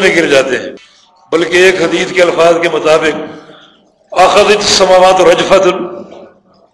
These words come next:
اخذت السماوات رجفۃ"، کہ ساتوں آسمانوں پر بھی ایک رعدہ اور ایک کپکپاہٹ کی کیفیت طاری ہو جاتی ہے۔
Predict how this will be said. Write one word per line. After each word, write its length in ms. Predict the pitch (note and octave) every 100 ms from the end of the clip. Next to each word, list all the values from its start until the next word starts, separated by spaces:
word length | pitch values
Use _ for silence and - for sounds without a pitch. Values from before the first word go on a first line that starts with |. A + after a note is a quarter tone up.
| _ _ _ -
اخذت 500 | E3+ E3 G#3 G3+ G3+
السماوات 800 | - F#3+ F3+ F3+ E3+ F#3 F3+
رجفۃ"، 760 | G#3 G#3+ E3 G#3 - A3 G3+ E3 A#2 A2+ - _ _ _ _ _ _ _ _ _
کہ 80 | E3+
ساتوں 480 | - F#3 F#3+ A3+ A#3
آسمانوں 520 | G#3+ - F#3 G3 A#3+ G3+
پر 140 | F#3
بھی 260 | C#3 D#3 - - - - - - _ - _ -
ایک 260 | F3+ G3 F3+
رعدہ 640 | D#3+ G3+ G3+ E3 B2 - - - - _ _ _ _ _ -
اور 120 | F3
ایک 140 | F#3+ -
کپکپاہٹ 600 | F#3+ F#3 E3+ G3 F3+ F3
کی 80 | F3
کیفیت 520 | E3 D3 D3+ E3+ E3
طاری 240 | D3 D#3
ہو 120 | C#3 C#3+
جاتی 360 | C3 C3 D3
ہے۔ 160 | C3+